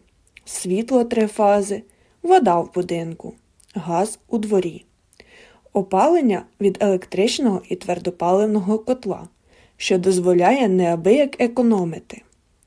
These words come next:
Поруч з будинком знаходиться сарай і невеличкий гараж. Кухня двадцять п'ять квадратних метрів з зоною відпочинку,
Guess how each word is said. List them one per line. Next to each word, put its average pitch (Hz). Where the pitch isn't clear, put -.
Поруч 202
з 190
будинком 196
знаходиться 339
сарай 180
і 208
невеличкий 196
гараж. 214
Кухня 262
двадцять 185
п'ять 277
квадратних 214
метрів 175
з 202
зоною 220
відпочинку, 185